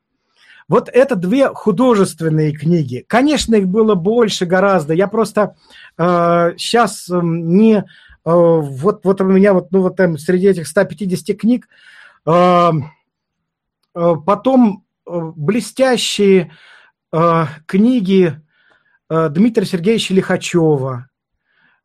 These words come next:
э, "Письма о добром", э, "Избранное", вот, э, его беседы, его рассказы о своей жизни.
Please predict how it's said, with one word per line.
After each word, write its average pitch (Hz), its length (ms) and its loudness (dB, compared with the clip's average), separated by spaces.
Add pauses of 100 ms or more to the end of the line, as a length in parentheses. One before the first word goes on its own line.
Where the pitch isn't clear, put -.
(100)
э, 156 320 0
"Письма 196 480 0
о 180 40 0
добром", 151 720 -2 (1080)
э, 165 340 0 (120)
"Избранное", 175 920 0
вот, 151 320 -6
э, 160 240 2
его 160 340 -2
беседы, 160 840 -2 (460)
его 175 300 -2
рассказы 196 560 0
о 175 80 0
своей 180 420 -2
жизни. 151 760 -4